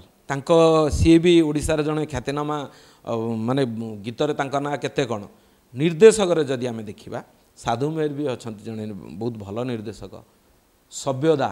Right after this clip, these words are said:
ସିଏ ବି ସେଇ ପଶ୍ଚିମାଞ୍ଚଳର ସବ୍ୟଦା। ବହୁତ ବଡ଼ ମ୍ୟୁଜିକ୍ ଡାଇରେକ୍ଟର ଜଣେ ଓଡ଼ିଶାର ଅଭିଜିତ ମଜୁମଦାର, ତାଙ୍କୁ କେବେ ଅସୁବିଧା ହେଇଛି କାମ କରିବାରେ? ଡକ୍ଟର ନିର୍ମଳ ନାୟକ,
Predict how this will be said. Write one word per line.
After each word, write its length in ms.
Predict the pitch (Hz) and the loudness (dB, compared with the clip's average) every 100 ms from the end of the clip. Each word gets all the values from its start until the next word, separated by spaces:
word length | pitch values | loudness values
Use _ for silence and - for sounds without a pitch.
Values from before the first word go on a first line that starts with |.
| 90 | -6
ସିଏ 260 | - - 156 | -20 -8 -8
ବି 100 | 170 | -6
ସେଇ 160 | - 247 | -8 -8
ପଶ୍ଚିମାଞ୍ଚଳର 800 | 175 - 147 123 113 110 104 | -8 -8 -10 -8 -8 -10 -12
ସବ୍ୟଦା। 500 | 101 - 98 104 80 - _ - _ _ _ - _ - - _ _ _ _ _ _ _ _ _ - | -14 -14 -12 -14 -16 -18 _ -20 _ _ _ -20 _ -20 -20 _ _ _ _ _ _ _ _ _ -16
ବହୁତ 500 | 104 127 139 208 - | -4 -2 0 0 -2
ବଡ଼ 460 | 180 104 113 123 131 226 | -6 -4 -2 2 4 4
ମ୍ୟୁଜିକ୍ 340 | 226 202 208 | 2 0 2
ଡାଇରେକ୍ଟର 380 | 180 170 170 170 | 4 4 0 -2
ଜଣେ 220 | 156 156 | -2 -2
ଓଡ଼ିଶାର 400 | 147 131 139 123 | -4 -4 -4 -2
ଅଭିଜିତ 460 | 104 101 127 143 131 | -2 -4 -6 -6 -6
ମଜୁମଦାର, 560 | 117 104 131 127 110 - - _ _ _ _ _ - | -8 -6 -2 0 -2 -4 -20 _ _ _ _ _ -10
ତାଙ୍କୁ 260 | 117 131 131 | -8 -8 -6
କେବେ 260 | 139 143 | -2 0
ଅସୁବିଧା 440 | 135 104 127 135 135 | 0 -2 -4 -2 -2
ହେଇଛି 240 | 143 - | -4 -6
କାମ 240 | 135 123 | -6 -6
କରିବାରେ? 420 | 123 123 156 214 - _ _ _ _ _ 101 | -4 0 0 -2 -8 _ _ _ _ _ -4
ଡକ୍ଟର 340 | 127 - 156 | -4 -2 -4
ନିର୍ମଳ 560 | 139 131 127 139 156 156 | -2 -2 0 4 4 4
ନାୟକ, 320 | 151 135 | 0 -4